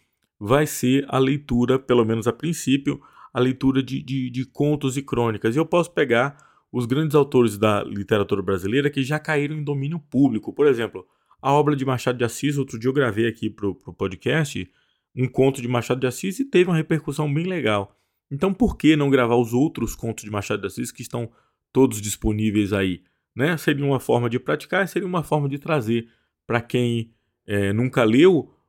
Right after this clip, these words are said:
a obra de Machado. De repente a pessoa, né, é, se interessa de ouvir e, e, e a partir da, da audição possa também se interessar em fazer a leitura. Vamos torcer por isso.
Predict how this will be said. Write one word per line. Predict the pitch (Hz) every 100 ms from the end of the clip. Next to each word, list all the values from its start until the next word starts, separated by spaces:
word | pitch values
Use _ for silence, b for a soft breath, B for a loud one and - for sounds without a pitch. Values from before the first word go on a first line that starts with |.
| _ -
a | 196
obra | 156 160
de | 165
Machado. | 180 - 147 143 120
De | 131
repente | 131 151 147
a | 156
pessoa, | 151 143 156 147 113 104 _ _ _ _
né, | 117 143 147 - -
é, | 110 107
se | -
interessa | 123 127 101 113 120
de | 113
ouvir | 135 131 104
e, | 135 160 131 107 - 107 101
e, |
e | 104
a |
partir | 104 107 -
da, | 113 110 92
da | 101
audição | 113 113 - 117 135
possa | 127 127 123
também | - 110 107
se | 120
interessar | 117 117 113 113
em |
fazer | 113 113 120
a |
leitura. | 131 139 98 87 - _ b b b
Vamos | 110 120
torcer | 135 131 147 143
por | 151
isso. | 120 -